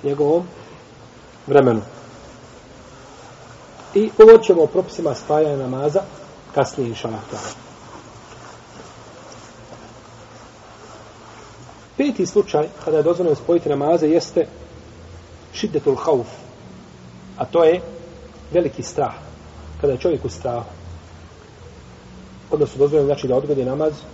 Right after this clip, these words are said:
mimo njegovog vremena, po ispravnijem mišljenju kod islamskih učenjaka. Ako ga prođe, znači, namasko vremena, inša Allah ta'ala, da neće biti griješan.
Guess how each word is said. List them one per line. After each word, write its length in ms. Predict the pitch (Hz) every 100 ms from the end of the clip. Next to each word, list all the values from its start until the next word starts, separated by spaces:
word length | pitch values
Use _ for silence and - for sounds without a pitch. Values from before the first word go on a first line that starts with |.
| 147
mimo 160 | 139
njegovog 380 | 120 123 143 139 -
vremena, 340 | 139 143 127 104 - - - - - -
po 140 | 139 165
ispravnijem 400 | - 160 147 139
mišljenju 260 | 139 147 123
kod 140 | 120
islamskih 480 | 127 - 123 - 135 165
učenjaka. 580 | - 131 127 135 131 - - - - - - - - - - - - - - - - - - - - - 113 - - - - -
Ako 180 | 127 127
ga 80 |
prođe, 280 | 120 165 135
znači, 220 | 127 127
namasko 360 | 131 143 123 127
vremena, 220 | 160 151
inša 240 | 131 143 135
Allah 120 | 110
ta'ala, 160 | 135
da 80 | 120
neće 220 | 135 127
biti 200 | 131 147
griješan. 420 | 131 131 135 -